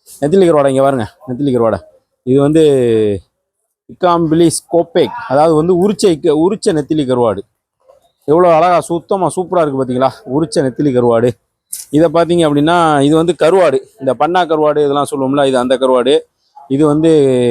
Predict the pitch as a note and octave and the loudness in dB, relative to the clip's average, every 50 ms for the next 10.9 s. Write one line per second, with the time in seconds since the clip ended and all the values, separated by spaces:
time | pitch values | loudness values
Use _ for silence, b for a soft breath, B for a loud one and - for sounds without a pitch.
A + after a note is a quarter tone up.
0 | A#2 A2+ A#2 A#2+ B2+ C#3 D#3 E3 E3+ D#3+ D3+ C3+ C3 B2+ A#2+ _ - D3 D#3+ D3+ | 0 0 0 0 2 2 2 2 2 0 -2 -2 -2 -4 -6 _ -10 -10 -10 -8
1 | B2+ C3+ - _ _ _ _ _ _ _ _ _ _ _ _ _ _ - F#3+ G3 | -8 -10 -14 _ _ _ _ _ _ _ _ _ _ _ _ _ _ -2 0 2
2 | G3 F#3 E3 C#3 C#3+ C3+ C3+ B2+ B2 A2+ A#2+ B2 A#2+ A#2+ A#2+ A#2+ A#2+ A#2+ A2 _ | 2 2 2 2 2 0 2 0 0 0 -2 -2 -2 -2 -4 -6 -6 -8 -12 _
3 | _ _ _ _ _ _ _ _ _ _ _ _ _ _ _ _ _ _ _ _ | _ _ _ _ _ _ _ _ _ _ _ _ _ _ _ _ _ _ _ _
4 | - - - - - D3+ D3+ D3+ C3+ A#2 A#2 A2+ A2+ A2+ A2 G#2 A2 - - - | -20 -14 -12 -4 -2 0 0 2 0 0 0 0 0 0 0 -2 -4 -8 -10 -20
5 | _ _ _ _ _ _ _ _ _ _ _ _ _ _ _ _ _ _ _ _ | _ _ _ _ _ _ _ _ _ _ _ _ _ _ _ _ _ _ _ _
6 | _ _ - - - D3+ D#3 E3 E3 D#3+ D#3 D3+ C#3+ B2 G#2+ C3 B2+ B2+ C3 C3+ | _ _ -14 -4 0 2 2 4 4 4 2 2 0 0 0 -2 0 0 2 2
7 | C3+ B2+ A#2 G#2 G#2 - - - - - - _ _ _ _ _ - _ - _ | 2 2 0 -2 -4 -8 -8 -16 -18 -18 -18 _ _ _ _ _ -20 _ -20 _
8 | _ _ - A#2+ A2+ A2 A2 - _ - - - C#3 D#3 F3 F3+ E3+ D3 C#3+ C#3 | _ _ -10 -8 -8 -8 -8 -10 _ -10 -6 -2 -2 0 0 0 0 0 0 0
9 | C#3 C3 B2 A#2+ B2+ B2 B2+ C3 C#3 C#3+ B2+ B2 B2 C#3 D3 C#3+ C3 B2+ B2 B2 | 2 0 0 0 0 -2 -2 -2 -2 -2 -2 -2 -4 -2 -2 -2 -2 0 -2 -2
10 | B2 C3 B2+ - B2+ C3 D3+ D3+ C3 B2 A#2+ B2 B2+ B2 A#2+ A2+ A#2+ C3+ | -2 -4 -8 -8 -8 -4 -4 -2 -2 -2 -2 0 0 0 0 0 -2 -6